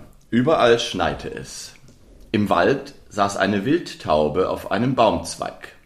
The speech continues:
Still betrachtete sie das Schneetreiben. Da flog eine muntere Tannenmeise auf die Taube zu und setzte sich neben sie. „Guten Tag“, sagte die Tannenmeise. „Ich grüße dich“,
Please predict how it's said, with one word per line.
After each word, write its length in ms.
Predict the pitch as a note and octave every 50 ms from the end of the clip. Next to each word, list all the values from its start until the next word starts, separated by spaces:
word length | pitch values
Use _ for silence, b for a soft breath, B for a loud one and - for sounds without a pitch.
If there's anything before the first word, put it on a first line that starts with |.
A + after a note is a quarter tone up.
| - - _ _ _ - - b b b b b b b -
Still 380 | - - C#3+ C#3 C#3+ D3 D3+
betrachtete 800 | D3 C3 G#2 D#2+ - - - D#2+ - - - - A2 G#2 - B2
sie 400 | A2 A2+ B2+ C3 C#3 C#3 C3+ - -
das 240 | A#2+ B2+ B2+ -
Schneetreiben. 840 | - - A2+ G#2+ G2 - - - - C#2+ C#2 C2 B1 - - - - - - - - - - B B B B B B B B -
Da 80 | C3+
flog 340 | C3 - F#3 F#3+ F#3+ F#3+ -
eine 160 | C3+ C#3 C#3
muntere 440 | C#3+ D#3+ F#3 G#3+ G3 F#3+ D#3+ E3 -
Tannenmeise 720 | - - D#3+ E3 D#3+ C3+ G#2+ G2 F2+ D#2+ D2+ E2 D#2+ F#2 -
auf 100 | - -
die 140 | - G2 F#2+
Taube 320 | - G#2 G2+ G2+ G2 G2+
zu 260 | F#2+ - - D3 D3+ C3
und 160 | A#2 G2 -
setzte 360 | F#2 E2+ - - - - B2+
sich 240 | B2+ D#3+ D3+ - A#2+
neben 320 | A#2 A#2+ G#2 - D#2+ C#2
sie. 240 | - - - - - - - - - - b b b b b b b b _ -
„Guten 300 | - F#2+ F#2+ - D#2 D#2
Tag“, 440 | E2 G#2 C3 D3 D3 C#3+ - - - - - -
sagte 300 | - - E2 E2 - -
die 120 | - E2 -
Tannenmeise. 580 | - F2+ E2+ D#2+ D2+ D2 C#2+ C#2+ C#2 C#2 - - - - - - - b b b b b b b b b b b b b b - _
„Ich 160 | G#3 F#3+ -
grüße 320 | - D3+ F3+ F#3 - F3+ C#3+
dich“, 380 | B2+ B2 G#2 - - - -